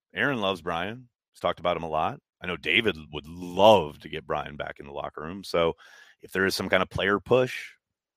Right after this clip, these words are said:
who knows in this new world we live <laughs> in with the salary cap be damned and Aaron Rodgers having a say in stuff? Who knows? Possibly. But I would be very surprised if they went down that road. Again, not that I,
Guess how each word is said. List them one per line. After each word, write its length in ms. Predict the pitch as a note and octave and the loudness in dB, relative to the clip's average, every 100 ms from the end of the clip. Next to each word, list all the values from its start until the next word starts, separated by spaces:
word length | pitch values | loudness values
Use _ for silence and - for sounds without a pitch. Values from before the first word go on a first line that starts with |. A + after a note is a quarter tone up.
| _ - | _ 0
who 160 | A#2 | 6
knows 340 | C#3 D3 C3+ G#2 | 10 12 12 10
in 80 | A#2 | 4
this 180 | A2+ | 2
new 220 | G#2+ B2+ C3+ | 4 6 8
world 320 | A2+ C#3 B2 | 10 10 8
we 80 | G#2 | 4
live 280 | G#2 A2 A2+ - - | 2 2 0 -10 -20
<laughs> 140 | - | -14
in 320 | C3 C#3+ C3 | -12 -10 -10
with 160 | G#2 G2 | -12 -10
the 140 | F2+ | -12
salary 380 | E2 G#2 A#2 G#2+ | -8 0 0 0
cap 260 | - G#2+ - | 0 0 0
be 100 | G2 | -10
damned 460 | F2+ G2+ G#2+ A2+ G2 | -4 -2 0 -2 -4
and 100 | E2+ - - | -8 -16 -10
Aaron 220 | F#2+ G#2+ F#2+ | -2 0 2
Rodgers 360 | G2+ G2+ G2+ | 2 2 2
having 200 | G#2 G2+ | 0 0
a 40 | F#2 | -4
say 200 | F#2 G#2+ | -2 -2
in 100 | G#2 | -2
stuff? 300 | - G#2 - | 2 2 2
Who 140 | C#3 | -4
knows? 220 | E3+ G#3+ _ | -4 -6 _
Possibly. 500 | - D3+ - E2+ A2 - _ _ _ _ _ _ _ | -6 -6 -8 -10 -12 -12 _ _ _ _ _ _ _
But 160 | F2+ - | -2 2
I 220 | G#2 A#2 | 6 6
would 320 | A2 G2 F2 D#2 _ _ _ _ _ | 6 2 -2 -12 _ _ _ _ _
be 180 | E2+ F#2 | -10 -6
very 280 | D#2+ D#2+ D2 | -2 -4 -4
surprised 460 | - - - - - | -12 -14 -14 -14 -16
if 80 | |
they 100 | C2+ | -14
went 180 | C#2 C#2 _ _ _ - | -14 -16 _ _ _ -2
down 200 | F2+ D2+ | 0 2
that 140 | D#2+ | 2
road. 300 | A2+ C3 D#2+ - - - - | 8 10 8 -2 -20 -14 0
Again, 300 | A2+ C3+ G2 | 8 8 8
not 180 | B2 | 8
that 120 | A#2 | 10
I, 80 | G#2 | 8